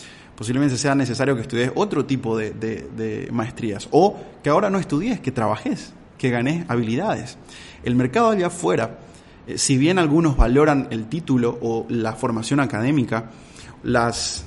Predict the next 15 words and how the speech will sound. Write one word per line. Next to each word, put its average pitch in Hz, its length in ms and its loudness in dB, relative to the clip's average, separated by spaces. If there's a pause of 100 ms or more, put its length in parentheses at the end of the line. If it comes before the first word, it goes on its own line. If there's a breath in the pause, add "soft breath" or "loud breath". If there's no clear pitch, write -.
(140)
estadísticas 147 600 0
muestran 143 340 -2
que 120 120 -6
la 110 100 -2
mayor 127 340 -2
cantidad 127 440 -2
de 147 80 0
trabajos 117 720 -2 (300 loud breath)
están 135 320 -2
buscando 139 400 0
personas 131 380 -2
que 110 120 -6
tengan 135 300 -4
la 117 100 -4
capacidad 120 580 -4